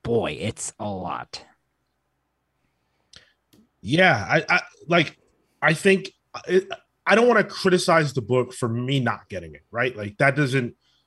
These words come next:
Speaker 2: the book's not bad 'cause I don't understand it. And I don't think the book is bad at all. But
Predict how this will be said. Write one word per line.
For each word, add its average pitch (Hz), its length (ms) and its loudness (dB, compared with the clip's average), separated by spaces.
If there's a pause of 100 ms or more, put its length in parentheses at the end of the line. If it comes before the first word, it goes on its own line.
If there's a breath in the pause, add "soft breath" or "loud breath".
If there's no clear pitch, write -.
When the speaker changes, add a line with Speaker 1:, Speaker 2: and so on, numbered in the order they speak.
Speaker 2:
the 123 60 -6
book's 175 220 2
not 156 200 2
bad 131 240 2
'cause 110 240 -12
I 113 140 -4
don't 90 180 -8
understand 87 440 -14
it. - 60 -20 (500)
And 160 100 4
I 190 40 6
don't 202 120 4
think 156 140 2
the 120 60 0
book 107 120 -4
is 85 100 -10
bad 101 200 -6
at 73 80 -16
all. - 240 -8 (500)
But 170 280 4